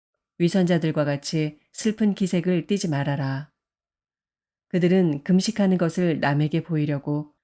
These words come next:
얼굴을 흉하게 한다. 내가 진정으로 너희에게 말한다.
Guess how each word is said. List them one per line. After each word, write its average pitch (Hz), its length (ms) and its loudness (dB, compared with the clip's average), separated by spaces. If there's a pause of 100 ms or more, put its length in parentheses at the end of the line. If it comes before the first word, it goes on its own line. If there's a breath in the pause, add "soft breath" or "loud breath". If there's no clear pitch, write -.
(120)
얼굴을 170 420 2
흉하게 208 380 0
한다. 135 540 -4 (1400)
내가 151 340 0
진정으로 160 760 0
너희에게 175 420 4
말한다. 135 720 -4